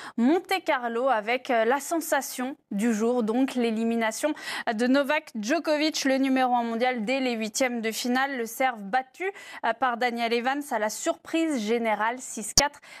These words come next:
euh, sept cinq sur place, Franck Trivio. Et le très grand favori désormais à Monte-Carlo, c'est, euh, Rafael Nadal, onze fois. Le match aller au Parc des Princes le mercredi vingt-huit avril.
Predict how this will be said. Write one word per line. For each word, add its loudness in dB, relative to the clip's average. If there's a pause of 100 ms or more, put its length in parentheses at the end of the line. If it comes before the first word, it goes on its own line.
euh, -6
sept -4
cinq -4
sur -6
place, -6
Franck -8
Trivio. -12 (1700)
Et 2
le 2
très -2
grand 2
favori 0
désormais 0
à 0
Monte-Carlo, -2
c'est, -2
euh, 2
Rafael 0
Nadal, 0 (140)
onze 0
fois. 0 (1300)
Le 2
match -2
aller 0
au 0
Parc -2
des -2
Princes -2
le 0
mercredi -2
vingt-huit -4
avril. 2